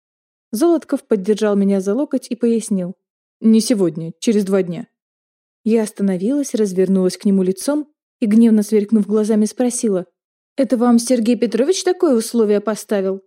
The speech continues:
Позвать меня? Он что же думает, я сама не смогу найти?" Тут осеклась уже я. "Не знаю, кого вы хотели искать", вклинился в мой монолог Золотков. "Но, уверяю, мне никто ничего не ставил.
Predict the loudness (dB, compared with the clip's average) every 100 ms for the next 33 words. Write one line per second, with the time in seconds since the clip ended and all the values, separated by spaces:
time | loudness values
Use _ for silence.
0 | _ _ -4 -2 -2 -4 -2 2 4 4
1 | 0 -6 _ _ _ 0 2 2 0 2
2 | 2 4 4 2 0 0 0 0 0 0
3 | 0 0 2 2 4 2 0 -2 -4 -4
4 | _ _ _ _ _ _ -4 -4 -4 -8
5 | -6 -4 -4 -2 -2 0 0 -2 -4 -10
6 | _ _ _ _ _ -2 0 2 0 0
7 | 0 0 -2 -4 -4 -2 0 -2 -2 -4
8 | -2 -4 -4 -4 -2 -2 -4 -16 _ _
9 | _ _ _ 2 6 4 4 -2 2 4
10 | 6 4 4 2 2 2 2 0 -2 -8
11 | -8 _ _ _ _ 0 2 4 2 2
12 | 2 2 -2 -4 -4 -2 2 6 4 4
13 | 0 2 2 0 0 2 2 2 -4 -6
14 | -4 -4